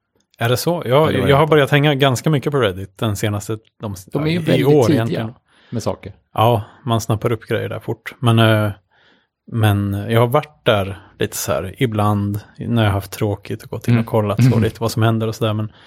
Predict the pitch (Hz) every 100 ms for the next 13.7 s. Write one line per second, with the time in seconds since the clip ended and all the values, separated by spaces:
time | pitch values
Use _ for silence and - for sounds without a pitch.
0 | - - _ - 127 135 113 107 101 -
1 | - - - - 123 123 131 - 113 95
2 | 107 113 - _ - - - 139 135 135
3 | 147 - 107 95 104 - 117 113 101 107
4 | 117 104 107 123 110 - - 113 - _
5 | _ _ _ _ - 101 98 92 92 92
6 | 95 - 120 110 107 104 170 110 101 110
7 | - 135 143 131 147 139 117 98 101 101
8 | - 101 - 113 - - 123 - - 113
9 | 107 _ - 117 107 113 104 95 98 98
10 | 92 104 101 101 113 - 104 117 117 113
11 | 101 113 - - - - 107 101 - 113
12 | 113 117 120 117 117 113 117 120 120 _
13 | _ _ 107 110 110 110 123